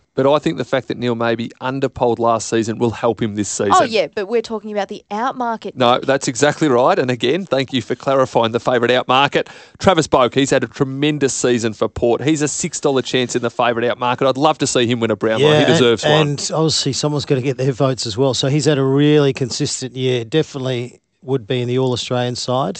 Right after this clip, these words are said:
Speaker 3: and, um, he'd be right up there with,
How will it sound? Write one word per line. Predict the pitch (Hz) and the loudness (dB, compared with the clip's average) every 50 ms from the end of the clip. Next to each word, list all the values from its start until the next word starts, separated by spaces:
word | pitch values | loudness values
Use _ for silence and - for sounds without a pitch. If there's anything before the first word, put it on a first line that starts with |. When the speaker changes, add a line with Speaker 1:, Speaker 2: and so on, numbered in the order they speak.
| - - - | -14 -14 -8
Speaker 3:
and, | 120 123 123 123 120 120 120 120 117 110 104 | -4 -2 0 0 0 0 -2 -4 -6 -6 -6
um, | 123 120 113 117 117 117 113 | -4 -2 0 0 0 -2 -2
he'd | 113 120 113 | -6 -8 -8
be | 98 120 113 | -8 -8 -6
right | 113 127 123 120 | -4 -2 0 0
up | 113 110 113 - | 0 -2 -4 -6
there | - 120 117 117 110 110 110 - _ | -6 -4 -4 -4 -6 -8 -12 -12 _
with, | 127 117 | -12 -12